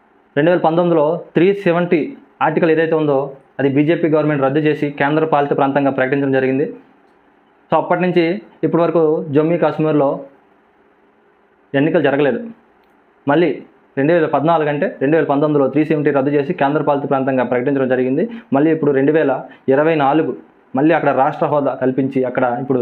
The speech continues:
ఎన్నికలు జరుగుతున్నాయి. అయితే ఎలా ఉంది పరిస్థితి? జమ్మూ కాశ్మీర్లో బీజేపీకి ఏమైనా అవకాశాలు ఉంటాయా, లేదంటే ఇండియా కూటమికి ఏమైనా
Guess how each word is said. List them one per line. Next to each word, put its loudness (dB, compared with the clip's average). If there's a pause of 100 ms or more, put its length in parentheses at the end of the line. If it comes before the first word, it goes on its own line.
(120)
ఎన్నికలు 0
జరుగుతున్నాయి. -2 (680)
అయితే 0 (100)
ఎలా 2
ఉంది -2
పరిస్థితి? -4 (800)
జమ్మూ 2
కాశ్మీర్లో 0 (1500)
బీజేపీకి 2
ఏమైనా 0
అవకాశాలు 0
ఉంటాయా, 0
లేదంటే 0 (960)
ఇండియా 2
కూటమికి 0
ఏమైనా 0